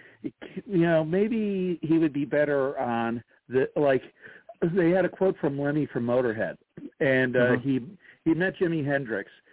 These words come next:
Speaker 1: and they asked him, "So, did you learn anything from Jimi Hendrix?" He said, "Yeah, I learned to give up the guitar and play bass instead."
Speaker 2: <laughs> Right. <laughs> Yeah. Well, what, what I can say, what I can say from the,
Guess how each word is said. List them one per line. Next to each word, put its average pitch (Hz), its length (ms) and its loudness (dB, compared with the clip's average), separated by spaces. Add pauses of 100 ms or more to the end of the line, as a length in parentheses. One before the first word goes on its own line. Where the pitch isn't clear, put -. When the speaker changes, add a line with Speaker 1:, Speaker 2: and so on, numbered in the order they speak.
(240)
Speaker 1:
and 135 140 0
they 143 180 4
asked 143 160 0
him, 120 200 -6
"So, 220 140 2
did 135 140 -2
you 123 120 0
learn 156 180 -2
anything 170 260 0
from 143 160 -4
Jimi 156 240 -2
Hendrix?" 156 300 0
He 156 140 2
said, 135 160 0
"Yeah, 170 260 0
I 101 60 0
learned 135 220 -4
to 123 40 -6
give 143 180 0
up 143 120 -4
the 131 80 -4
guitar 156 340 -4
and 127 100 -4
play 139 160 0
bass 147 340 2
instead." 117 500 -4
Speaker 2:
<laughs> - 40 -8 (1600)
Right. 147 440 2
<laughs> 320 40 2 (1700)
Yeah. 160 280 0 (400)
Well, 185 180 2 (300)
what, 175 260 -2
what 180 240 0
I 185 100 -4
can 165 240 -8 (100)
say, 160 440 -2 (140)
what 147 160 -6
I 156 60 -2
can 147 260 -12
say 190 300 -4
from 135 300 -6 (140)
the, 147 120 -2